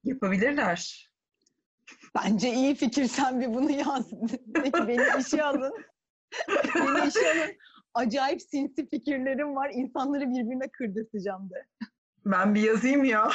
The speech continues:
Speaker 1: <laughs> Bence yani giderim var, <laughs> bana öyle geldi şu an. <laughs> Yani uykuda pek başarılı olamadı amcacığım ama ben size böyle bir fikirle geliyorum diye,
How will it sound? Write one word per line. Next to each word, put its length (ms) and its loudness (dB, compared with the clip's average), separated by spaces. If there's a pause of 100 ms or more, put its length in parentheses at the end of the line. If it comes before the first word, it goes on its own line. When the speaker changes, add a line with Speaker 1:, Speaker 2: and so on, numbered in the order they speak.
(120)
Speaker 1:
<laughs> 160 0
Bence 580 4
yani 280 0 (500)
giderim 420 4
var, 240 2
<laughs> 0 -
bana 340 2
öyle 160 2
geldi 480 2
şu 220 0
an. 180 0
<laughs> 60 0 (1500)
Yani 280 2
uykuda 720 2
pek 240 0
başarılı 340 2
olamadı 480 2
amcacığım 440 0
ama 440 2
ben 180 2
size 260 0
böyle 180 4
bir 60 -6
fikirle 360 0
geliyorum 500 0
diye, 100 2